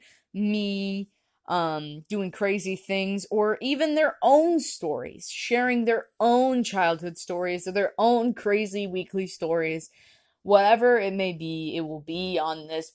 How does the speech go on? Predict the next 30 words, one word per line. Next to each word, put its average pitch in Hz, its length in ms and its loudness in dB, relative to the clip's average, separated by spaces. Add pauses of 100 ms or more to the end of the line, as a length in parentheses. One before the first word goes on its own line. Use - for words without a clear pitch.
podcast. - 840 0
And - 100 -2
I 190 80 4
will 202 160 0
keep - 400 -6
updating 202 580 2
you 185 280 -6
as 170 280 -2
I 165 140 0
rework 180 540 -4
the 170 80 -2
podcast, 151 800 -4 (480)
because 175 420 -4
the 175 80 -10
beginning 220 400 -2
of 233 100 -2
season 190 320 -6
one 160 200 -6
will 151 80 -10
be 160 260 -10
dedicated 233 680 0
to - 160 -12
informing 247 680 -4
you 156 300 -8
of 160 180 -4
what 175 320 0
is 196 200 -2
going 156 420 -4
on. 110 380 -4 (500)
So, - 420 -8